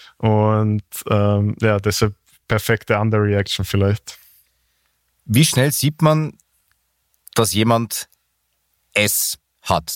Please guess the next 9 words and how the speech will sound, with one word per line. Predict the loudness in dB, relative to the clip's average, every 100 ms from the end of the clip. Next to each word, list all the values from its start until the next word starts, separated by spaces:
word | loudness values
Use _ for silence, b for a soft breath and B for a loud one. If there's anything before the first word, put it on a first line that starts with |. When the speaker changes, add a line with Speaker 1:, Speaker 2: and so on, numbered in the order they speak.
| -4
Speaker 2:
Die | 0
Amis | 2 2 0
sprechen | -2 -2 0
da |
immer | 0 0
vom | 0 -2 -4 -12 _ _ _ _ _ -2
It-Factor. | -2 0 0 0 0 -2 -2 -6 _ _
He's | -2 0 0 0
got | 2 2